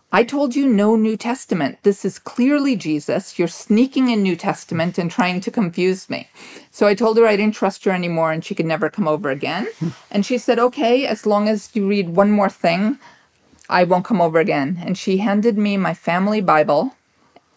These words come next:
Speaker 1: from the shelf, and I read Isaiah fifty-three in my family Bible, and I immediately knew that Jesus was the Messiah, and my life was changed. And after that, I read the New Testament,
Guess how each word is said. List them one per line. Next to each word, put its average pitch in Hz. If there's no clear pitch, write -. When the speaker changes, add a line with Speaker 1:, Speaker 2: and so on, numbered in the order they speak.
Speaker 1:
from 175
the 214
shelf, 165
and 196
I 160
read 175
Isaiah 202
fifty-three 190
in 165
my 156
family 180
Bible, 160
and 180
I 185
immediately 196
knew 170
that 160
Jesus 170
was 190
the 202
Messiah, 165
and 165
my 156
life 151
was 147
changed. 233
And 190
after 208
that, 170
I 170
read 170
the 180
New 180
Testament, 185